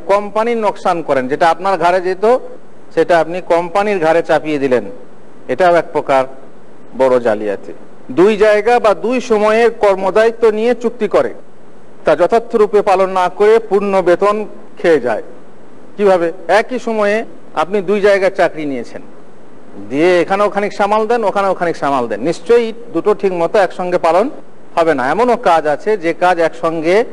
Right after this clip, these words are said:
করা যায়, সেই কাজ নিয়ে আপনি এখানেও করছেন, ওখানেও করছেন। হ্যাঁ, দুই মসজিদের মুয়াজ্জিন, এই মসজিদেও আজান দিচ্ছেন, তারপরে গিয়ে ওই মসজিদেও আজান দিচ্ছেন। এমনও অনেক কাজ আছে যে দুই জায়গাতে করা যায়। তার ফলে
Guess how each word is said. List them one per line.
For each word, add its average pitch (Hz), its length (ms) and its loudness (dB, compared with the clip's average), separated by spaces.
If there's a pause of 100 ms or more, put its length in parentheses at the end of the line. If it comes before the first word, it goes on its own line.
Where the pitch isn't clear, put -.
(100)
করা 151 220 4
যায়, 120 260 0 (640)
সেই 214 260 4
কাজ 170 340 2
নিয়ে 165 420 -2 (640)
আপনি 165 280 -2
এখানেও 208 320 2
করছেন, 226 440 0 (120)
ওখানেও 165 340 0
করছেন। - 400 -6 (240)
হ্যাঁ, 160 300 0
দুই 185 220 2
মসজিদের 202 480 2
মুয়াজ্জিন, 165 420 0
এই 151 80 -2
মসজিদেও 165 400 2
আজান 190 280 2
দিচ্ছেন, 202 340 0
তারপরে 180 360 0
গিয়ে 170 140 -4
ওই 170 80 -2
মসজিদেও 175 360 0
আজান 156 300 0
দিচ্ছেন। 127 360 -10 (680)
এমনও 202 300 2
অনেক 180 300 2
কাজ 156 200 2
আছে 156 300 0
যে 202 60 0
দুই 160 160 -2
জায়গাতে 151 540 2 (240)
করা 147 240 4
যায়। 113 320 -2
তার 214 200 4
ফলে 202 440 2